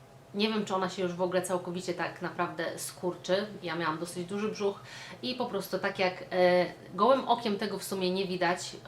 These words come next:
chyb-, ale jak zrobię tak na przykład, to ta skóra jest taka, no jest wiotka, nie ma co ukrywać. Teraz możecie zobaczyć, napnę brzuch, to jest mój brzuch w ogóle po jedzeniu. Naprze-, napnę brzuch, mam jakieś tam mięśnie,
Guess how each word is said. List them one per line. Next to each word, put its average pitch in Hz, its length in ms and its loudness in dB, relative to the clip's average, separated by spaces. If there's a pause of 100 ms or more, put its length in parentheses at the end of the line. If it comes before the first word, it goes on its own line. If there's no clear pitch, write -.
chyb-, - 300 -10
ale 175 180 0
jak 170 340 -2
zrobię 180 340 0
tak 170 240 -8
na 165 100 -4
przykład, - 540 -6
to 165 160 -4
ta 165 120 -8
skóra 165 320 -6
jest 156 200 -4
taka, 160 340 -2 (300)
no 302 60 2
jest 302 260 4
wiotka, 170 520 2
nie 220 100 0
ma 226 120 2
co 220 160 2
ukrywać. 170 480 -2 (220)
Teraz 214 240 0
możecie 214 320 2
zobaczyć, 175 400 -2 (240)
napnę 208 400 0
brzuch, 240 340 0 (320)
to - 60 -2
jest 170 120 0
mój 180 140 2
brzuch 170 220 -4
w 175 60 -6
ogóle 170 180 0
po 185 120 -6
jedzeniu. 170 440 -2 (540)
Naprze-, 214 400 0
napnę 233 380 4
brzuch, 214 560 0
mam 202 200 4
jakieś 196 220 0
tam 180 220 2
mięśnie, 190 560 2